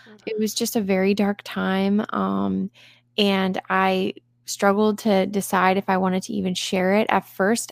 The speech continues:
Speaker 2: I was like, in my mind, I'm like, "I am not telling a single soul this because
Speaker 1: Mm-hmm.
Speaker 2: I don't even think I have the capacity to have a conversation with someone about this."
Speaker 1: Mm-mm.
Speaker 2: Um,
Speaker 1: Mm-hmm.
Speaker 2: and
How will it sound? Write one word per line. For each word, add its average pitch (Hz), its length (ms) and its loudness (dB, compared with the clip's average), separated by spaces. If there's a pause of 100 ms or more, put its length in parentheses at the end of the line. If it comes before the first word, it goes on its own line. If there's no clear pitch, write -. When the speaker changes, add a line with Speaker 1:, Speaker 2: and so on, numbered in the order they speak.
(140)
Speaker 2:
I 185 140 4
was 185 220 0
like, 185 280 -2 (440)
in 208 140 4
my 196 140 6
mind, 185 400 2
I'm 190 120 0
like, 180 280 -2
"I 180 140 0
am 190 180 2
not 190 200 -2
telling 190 300 -2
a 185 60 -2
single 185 400 -4
soul 185 320 -2
this - 440 -6
because 190 520 -2
Speaker 1:
Mm-hmm. 185 320 -18 (240)
Speaker 2:
I 202 160 2
don't 214 220 4
even 208 300 2
think 190 280 -2
I 185 80 -2
have 185 460 -2
the 190 100 -4
capacity 180 800 -6
to - 120 -8
have 175 340 -2
a - 60 -6
conversation 185 720 -6
with - 140 -10
someone - 280 -10
about - 260 -12 (180)
this." 220 260 -12
Speaker 1:
Mm-mm. 208 180 -14 (120)
Speaker 2:
Um, 50 180 -10
Speaker 1:
Mm-hmm. 214 340 -12 (680)
Speaker 2:
and 196 500 2